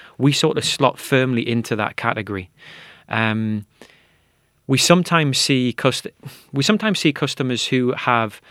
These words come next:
five or six watches and we might be the seventh purchase. We sometimes have customers who are coming in and,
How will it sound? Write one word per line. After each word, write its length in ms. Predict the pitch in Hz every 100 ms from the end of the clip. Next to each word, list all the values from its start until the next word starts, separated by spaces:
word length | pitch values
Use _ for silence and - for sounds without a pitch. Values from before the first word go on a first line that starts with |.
| _
five 280 | - 151 139
or 40 | 120
six 280 | - -
watches 360 | 131 123 - 113
and 80 | 113
we 80 | 113
might 180 | 120
be 80 | 123
the 80 | 113
seventh 400 | - 113 107 95
purchase. 460 | 135 135 - 123 -
We 80 |
sometimes 480 | 113 165 170 151 120
have 140 | 113 -
customers 480 | 117 - 113 107
who 120 | - 113
are 60 |
coming 260 | - 123 113
in 140 | 113
and, 140 | 110